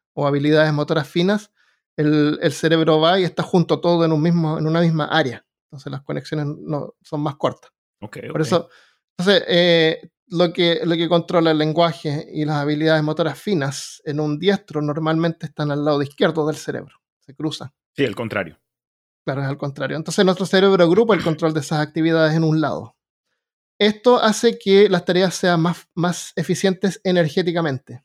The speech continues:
Speaker 1: El lenguaje y la motricidad fina de la mayoría de las personas están controladas por el hemisferio izquierdo del cerebro y cada hemisferio generalmente controla el lado opuesto del cuerpo.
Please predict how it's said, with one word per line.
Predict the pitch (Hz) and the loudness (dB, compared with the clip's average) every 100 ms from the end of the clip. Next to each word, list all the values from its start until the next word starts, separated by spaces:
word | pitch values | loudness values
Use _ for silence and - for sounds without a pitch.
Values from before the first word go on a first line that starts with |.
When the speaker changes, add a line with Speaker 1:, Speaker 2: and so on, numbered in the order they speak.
| _ | _
Speaker 1:
El | 151 147 | -6 -4
lenguaje | 156 170 165 | 0 0 0
y | 175 | 0
la | |
motricidad | 156 156 147 165 156 | 0 -2 -6 -4 -4
fina | - 190 151 170 - _ _ _ _ - | -2 -2 -2 -4 -8 _ _ _ _ -2
de | 156 | 2
la | 156 - | 2 0
mayoría | 147 151 156 175 | -2 -2 0 2
de | |
las | 165 | 0
personas | 160 143 170 160 | -2 -4 -4 -2
están | 170 160 | -4 -4
controladas | 165 156 156 156 | -4 -2 0 0
por | 156 143 | -2 -6
el | |
hemisferio | 143 139 156 | -6 -6 -6
izquierdo | 139 - 180 185 | -4 -2 0 0
del | |
cerebro | 175 190 180 175 | -2 -2 -2 -2
y | 175 | -2
cada | 156 | 0
hemisferio | 160 160 160 156 | 0 -2 -4 -8
generalmente | 147 135 147 151 139 | -8 -6 -4 -4 -6
controla | 143 139 147 143 139 | -8 -8 -4 -4 -2
el | |
lado | 139 147 | 0 0
opuesto | 135 131 143 139 - | -2 -6 -6 -8 -8
del | 127 131 | -10 -10
cuerpo. | - - _ | -12 -12 _